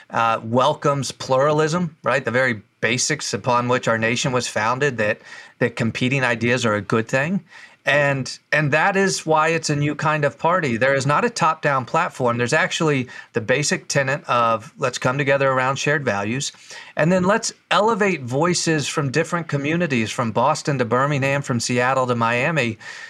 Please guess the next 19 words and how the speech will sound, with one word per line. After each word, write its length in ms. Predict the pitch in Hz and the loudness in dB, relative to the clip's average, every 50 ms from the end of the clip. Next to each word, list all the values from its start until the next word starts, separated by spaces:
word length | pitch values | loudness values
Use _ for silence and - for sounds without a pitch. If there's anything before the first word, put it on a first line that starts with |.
| - - - | -16 -6 0
that 240 | 151 143 143 143 | 0 0 0 0
represent, 1040 | 143 131 151 170 170 - 160 160 156 143 123 123 139 156 196 226 185 120 - - - - - - | 0 0 2 0 0 0 -2 0 0 0 0 0 0 2 0 -2 -2 -4 -8 -8 -10 -12 -10 -6
uh, 240 | - 135 127 120 110 - - | -2 -2 0 -2 -2 -4 -4
competing 540 | - 139 131 120 - 151 139 123 123 117 107 | -4 -2 -2 -2 -2 -2 0 0 0 -2 -2
voices. 560 | 107 113 113 113 113 - 160 170 180 - - - - - - - - - | 0 0 0 0 0 -2 -2 -2 -4 -4 -8 -12 -18 -20 -20 -20 -12 -4
And 440 | - 147 151 160 156 151 147 139 - - _ _ _ - | 0 2 4 4 4 2 0 -2 -6 -10 _ _ _ 0
it 120 | 165 190 | 2 4
has 160 | 208 214 190 | 4 2 2
been 220 | 156 160 202 202 196 | 0 0 2 2 4
a 240 | 185 165 151 131 | 4 2 2 0
kind 220 | - - - 202 196 | -2 -2 -2 -2 0
of 60 | 185 | 0
a 60 | 175 | 0
wonderful 460 | 147 143 180 220 240 254 233 - 220 | 2 2 0 0 0 -4 -2 -2 -2
celebration 920 | - - - 185 180 190 180 147 170 175 180 160 - - 127 104 92 101 - - - | -2 0 0 0 2 2 0 2 2 2 2 2 0 0 -2 -2 -4 -8 -10 -4 0
of 200 | 131 131 123 127 | 0 0 0 0
ideological 800 | - - 143 147 143 143 139 139 135 131 135 120 123 117 127 127 | 0 0 0 2 2 2 2 2 2 2 2 0 -2 -2 -2 0
diversity. 600 | 117 120 120 113 127 139 135 113 - 110 101 98 | 2 0 0 2 2 0 0 0 -2 -4 -4 -2
Now, 320 | 101 123 139 135 139 139 | 0 2 2 2 2 0